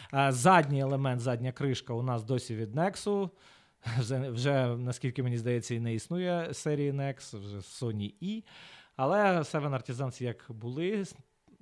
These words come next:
зі старими кришками так і роблять. Але, ну, все це таке.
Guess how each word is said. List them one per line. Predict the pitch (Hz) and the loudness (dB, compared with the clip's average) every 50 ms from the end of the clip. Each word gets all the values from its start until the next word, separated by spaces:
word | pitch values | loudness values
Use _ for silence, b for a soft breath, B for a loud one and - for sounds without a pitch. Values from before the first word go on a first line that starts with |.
| 170 B B B B B B B B B B B | -16 B B B B B B B B B B B
зі | - 143 | -2 -2
старими | - - - - 202 185 165 160 160 | -2 0 2 6 6 6 6 6 4
кришками | - 156 151 147 - - 139 127 123 123 | 2 2 0 0 -2 -4 -6 -6 -6 -4
так | - 131 123 - | -4 -4 -6 -4
і | 131 | -4
роблять. | 123 117 101 101 104 107 - | -6 -4 -4 -4 -6 -6 -8
Але, | - 104 214 | -10 -10 -8
ну, | 175 123 - - | -8 -8 -8 -10
все | - - - 95 | -14 -16 -16 -16
це | - - | -16 -18
таке. | - - - - - - | -18 -18 -18 -18 -20 -20